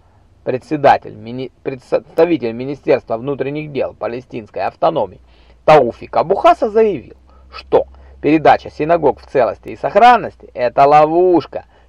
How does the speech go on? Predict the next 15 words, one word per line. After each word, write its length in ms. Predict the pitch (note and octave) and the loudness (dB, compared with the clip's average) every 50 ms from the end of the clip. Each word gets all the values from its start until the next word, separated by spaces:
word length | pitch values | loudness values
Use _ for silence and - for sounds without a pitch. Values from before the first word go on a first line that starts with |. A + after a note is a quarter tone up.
| _ | _
цель 200 | - C3 A2+ G#2 | 0 0 0 0
которой – 580 | - - - - - G3+ A3+ A#3 G#3 C#3 D#2 - | -2 -10 -6 2 4 6 8 8 6 6 4 -2
спровоцировать 800 | _ - - E2+ D#2 C#2+ - _ - A2 C3 D3 E3 G3+ G#3 - | _ -12 -8 -6 -6 -6 -8 _ -6 -2 0 2 4 2 2 4
палестинцев. 760 | - C#4+ D4 D#4 C#4+ - - G3+ F3 C#3+ A#2+ G2+ - - - _ _ _ _ _ _ _ - | 4 4 4 4 -2 -4 -6 -6 -6 -6 -6 -8 -12 -20 -20 _ _ _ _ _ _ _ -2
Палестинцы 640 | - B2+ C3 C3+ - - - A#2 G2+ F#2+ - A2 | 0 0 0 0 -4 -8 -12 -12 -12 -10 -6 -4
разместили 540 | G#2 G#2+ G2+ A#2+ C3 B2+ _ - A#2+ G#2+ G2+ | -4 -4 -4 -8 -12 -12 _ -12 -10 -10 -8
возле 320 | G2+ G#2 G2+ F#2+ F#2 F2 F#2 | -6 -6 -6 -6 -8 -12 -16
территории 560 | - A2+ A2 A2+ A2 - D3 B2+ A2 G#2 G2 | -12 -8 -8 -8 -4 -2 0 0 0 0 -2
разрушенных 600 | G2+ A2+ A2+ A#2 B2+ B2 - - F#2+ G2 G2+ - | -4 -6 -4 -4 -6 -6 -8 -10 -18 -20 -16 -14
еврейских 500 | A2 A2+ A2+ A2+ G#2 - _ - - - | -12 -10 -8 -8 -10 -10 _ -20 -20 -12
поселений 640 | - G#2 G2+ - G#2 G2+ G#2 A2+ D#3 F3+ G3+ G#3+ _ _ _ _ _ _ _ _ - | -12 -12 -10 -10 -12 -10 -10 -10 -10 -10 -12 -16 _ _ _ _ _ _ _ _ 0
пятнадцать 640 | - A3 - F3+ G3 F#3+ E3+ C3+ A#2+ - - G2+ - _ - | 0 0 0 2 2 4 4 4 4 2 -2 -10 -10 _ -8
тысяч 480 | - C#3 D#3+ D#3+ - A#3 A3 - _ _ _ | -6 -6 -6 -4 -6 -8 -8 -10 _ _ _
сотрудников 600 | - A2+ - - G#2+ B2+ C3+ C#3+ D#3+ D#3+ G3 G3 | -2 -2 -2 -2 -6 -8 -6 -8 -8 -6 -6 -6
полиции, 560 | _ - A#3+ A#3+ G3+ C3+ G2 _ _ _ _ | _ -2 -2 -2 -2 -6 -14 _ _ _ _